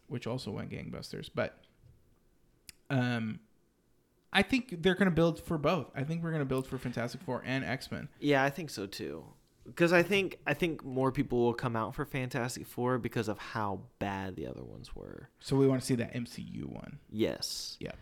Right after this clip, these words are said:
Speaker 1: I
Speaker 2: Yeah,
Speaker 1: agree.
Speaker 2: because, I mean, the X-Men movies had its highs and lows, but there were some good X-Men movies. Like, First Class was really good,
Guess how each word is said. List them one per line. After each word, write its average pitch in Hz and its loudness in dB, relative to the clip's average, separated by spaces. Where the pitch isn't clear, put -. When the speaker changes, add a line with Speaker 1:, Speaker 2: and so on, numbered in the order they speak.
Speaker 1:
I 131 -2
Speaker 2:
Yeah, 120 4
Speaker 1:
agree. 107 0
Speaker 2:
because, 156 6
I 156 8
mean, 147 4
the 135 8
X-Men 165 4
movies 123 6
had 117 6
its 110 2
highs 107 4
and 107 -2
lows, 104 4
but - -8
there 143 4
were 165 0
some 139 -8
good 101 4
X-Men - -8
movies. 67 -8
Like, - -14
First 143 4
Class 120 2
was 107 -4
really 107 4
good, 104 2